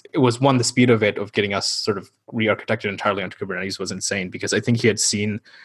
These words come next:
the scale at OpenAI and sort of seen how, how sort of certain things can be done, like, at scale when you have the right architecture in place. And he knew how to do it, he knew how to do it effectively. And so he was able to do that really effectively.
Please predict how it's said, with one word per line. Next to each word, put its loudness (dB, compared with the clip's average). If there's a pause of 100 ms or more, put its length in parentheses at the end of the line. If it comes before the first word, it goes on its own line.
(220)
the 2
scale 4
at 0
OpenAI 0
and 0
sort 2
of -2
seen 0
how, 0 (300)
how 2
sort 0
of -4
certain 2
things -2 (280)
can -2
be -4
done, -2
like, -4 (220)
at 2
scale 0
when -6
you -2
have -4
the -2
right 0
architecture -6
in -8
place. -4 (500)
And 0
he 2
knew 4
how 2
to -4
do 6
it, 6
he 2
knew 2
how 2
to -4
do -2
it -2
effectively. -2
And -6
so -4
he -4
was 0
able -2
to -14
do -2
that 0
really -2
effectively. 0